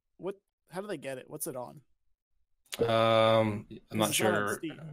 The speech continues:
Speaker 2: It's probably Beth-, whatever Bethesda's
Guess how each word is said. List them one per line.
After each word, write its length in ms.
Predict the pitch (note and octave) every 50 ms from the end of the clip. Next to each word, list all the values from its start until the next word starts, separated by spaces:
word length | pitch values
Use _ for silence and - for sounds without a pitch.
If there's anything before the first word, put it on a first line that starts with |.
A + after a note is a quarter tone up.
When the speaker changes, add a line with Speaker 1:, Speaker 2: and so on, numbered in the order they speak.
| D3 - _ _ _ _
Speaker 2:
It's 320 | - G#2+ G#2 - - - -
probably 1080 | - - - A2+ G#2+ G#2+ G#2+ G#2 F#2+ G2+ G#2 G2+ G2+ G2+ G2+ G2+ G#2 G2 G2 F#2+ F#2 - - _ _ -
Beth-, 180 | G#2+ - - -
whatever 300 | G2+ G2 G2 F#2 F#2+ F2+
Bethesda's 840 | G2 F#2 - - F#2+ G2 F#2+ F#2+ G2 G2 F#2+ F2+ - - - -